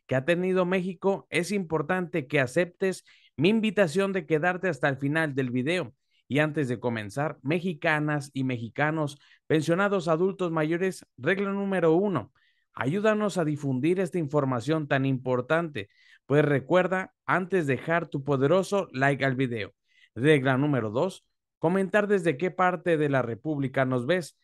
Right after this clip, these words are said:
Con ello aprovecharé para mandarte saludos y también leer tus inquietudes, dudas o simplemente si le deseas mandar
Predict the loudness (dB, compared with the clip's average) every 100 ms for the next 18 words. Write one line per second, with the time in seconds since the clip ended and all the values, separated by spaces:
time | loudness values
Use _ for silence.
0 | _ _ -2 0 2 0 0 0 0 -2
1 | -2 -2 0 0 -2 -2 -2 -4 -4 -6
2 | -6 -4 -2 -2 -4 -20 _ _ -4 -2
3 | 0 2 4 4 4 4 2 0 -4 -2
4 | -4 -4 -6 -4 -2 0 0 -2 2 4
5 | 4 0 -4 _ _ -4 -2 -2 0 0
6 | 0 -2 0 -2 0 0 2 0 0 -2
7 | 0 0 2 0